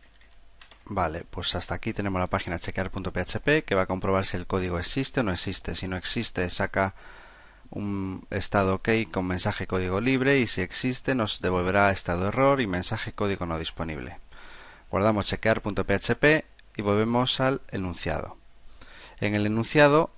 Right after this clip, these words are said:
vamos a gestionar los datos devueltos por el servidor. Entonces para ello lo hacemos de la siguiente forma. Comprobamos if datos punto estado es igual igual a ok. Cuando programamos la función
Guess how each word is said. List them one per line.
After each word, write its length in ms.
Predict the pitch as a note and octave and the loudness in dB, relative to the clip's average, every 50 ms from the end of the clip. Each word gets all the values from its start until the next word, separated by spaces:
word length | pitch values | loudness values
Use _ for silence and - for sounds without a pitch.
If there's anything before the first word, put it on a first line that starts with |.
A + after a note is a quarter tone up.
| - - - - - - - - - - - - - | -18 -20 -20 -20 -20 -20 -20 -20 -20 -20 -8 -2 2
vamos 220 | A#2+ A#2+ B2 - | 4 4 4 4
a 60 | B2 | 2
gestionar 420 | A2 A#2 - - B2 A#2+ B2+ C3 B2 | 0 0 0 2 4 6 6 6 8
los 140 | B2 A2+ | 8 8
datos 260 | A2 A#2 A2 - A2+ G#2 | 8 6 6 4 4 4
devueltos 400 | G#2 G2+ A2 A2+ A2 A2+ - - | 4 2 2 0 0 -2 -2 0
por 140 | - G2 | 2 2
el 80 | F#2 F2 | 2 2
servidor. 480 | - - D#2+ D#2+ D#2+ D#2+ D#2 - - - - - - - - - - - | 0 -2 -2 -2 -4 -4 -4 -4 -4 -6 -12 -18 -20 -16 -16 -14 -14 -14
Entonces 300 | - - - A#2+ A#2 - | -6 -2 2 2 2 4
para 240 | - A#2+ A2+ A#2+ B2+ | 6 6 8 8 8
ello 300 | C3 B2+ B2 C#3 D#3 - - - - - - - - - - - - - - - - - - - - | 8 8 6 4 4 2 -2 -10 -18 -18 -20 -20 -20 -20 -20 -20 -20 -20 -20 -20 -20 -20 -14 -4 0
lo 120 | A2 G2 | 0 2
hacemos 260 | - - A#2+ B2 A#2 | 2 2 2 2 4
de 60 | A2 | 4
la 60 | G2+ F#2 | 2 2
siguiente 280 | G#2+ G#2+ G2+ - G2 | 2 0 0 -2 -2
forma. 400 | - - - - - D2 C#2+ C#2+ | -2 -2 -4 -2 -2 -4 -6 -4
Comprobamos 680 | - G#2+ G#2 G2 G#2+ A2+ A2 G#2 F2+ D#2+ D#2+ E2+ - - - | -4 -4 -2 2 6 6 8 6 6 4 0 -4 -4 -6 -2
if 420 | - A#2 G2 - - - - - - - - - - - - - - - - - - - - - - - | 0 0 0 -2 -4 -10 -12 -12 -14 -18 -20 -20 -18 -18 -18 -18 -20 -20 -20 -20 -20 -20 -20 -20 -16 -12
datos 560 | - G#2+ G#2 B2 A#2 G#2+ - - E2 - - | -2 4 8 8 8 8 6 2 -2 -2 -4
punto 460 | - - B2 A#2 A2 - - F2+ - - | -2 -2 -2 -2 0 0 0 0 0 0
estado 600 | - G2 - - - A2+ F#2+ E2 D#2 D2 - - - - - - - - - - - - | -2 -2 0 4 6 6 6 6 4 0 -2 -4 -10 -18 -18 -20 -20 -20 -20 -20 -14 -8
es 260 | - F#2+ - - - | -6 -4 -2 -2 -2
igual 300 | A2+ G#2+ G#2 G#2+ G#2 G#2 | 0 2 4 4 4 6
igual 420 | G#2 G2+ G2 F2+ E2 D#2+ D#2 - - - - | 4 4 4 4 2 2 0 -4 -8 -6 -2
a 80 | C#2+ | -2
ok. 180 | D#2 E2 - - C3+ C3 C3 C3 - - - - - - - - - - - - - - - - - - - - - - - - - - - - - - - - - - - - - - - - - - - - - - - - - - - - - - - - | -2 0 2 4 4 6 4 2 -2 -6 -16 -20 -20 -20 -20 -20 -20 -20 -20 -20 -20 -20 -20 -20 -20 -20 -20 -20 -20 -20 -20 -20 -20 -18 -18 -18 -18 -18 -18 -18 -18 -20 -20 -20 -20 -20 -20 -20 -20 -20 -20 -20 -20 -20 -20 -20 -20 -20 -20 -20 -20 -20 -16 0
Cuando 200 | - A2+ A2 G#2+ | 4 4 6 6
programamos 560 | G2 G2+ G#2+ G#2+ A2 A#2 B2+ B2+ B2+ B2+ B2+ B2+ | 6 6 8 10 10 10 8 8 6 6 8 8
la 80 | B2 | 8
función 640 | - - C3 B2+ B2 - - D3 C#3 C3+ C#3+ D3 | 8 6 4 2 2 4 6 8 8 8 8 4